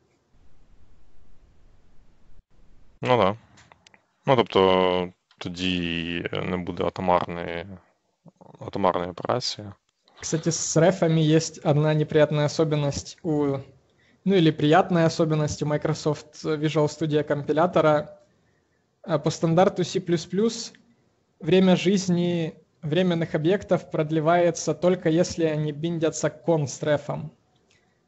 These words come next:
Speaker 2: а, const L value референсам. Для не const L value референсам, а, время жизни не продлевается, и может быть такая ситуация, где вы передали строку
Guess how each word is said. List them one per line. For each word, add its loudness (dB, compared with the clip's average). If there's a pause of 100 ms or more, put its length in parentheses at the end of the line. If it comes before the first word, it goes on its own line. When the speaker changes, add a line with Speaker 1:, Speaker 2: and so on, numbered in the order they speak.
Speaker 2:
а, -2
const 0
L 2
value 4
референсам. -2 (380)
Для 2
не 2
const 0
L 4
value 4
референсам, 0 (840)
а, 2
время 6
жизни 2
не 2
продлевается, 2
и 2
может 0
быть -2
такая 0
ситуация, 2
где -2 (500)
вы -2
передали 4
строку -2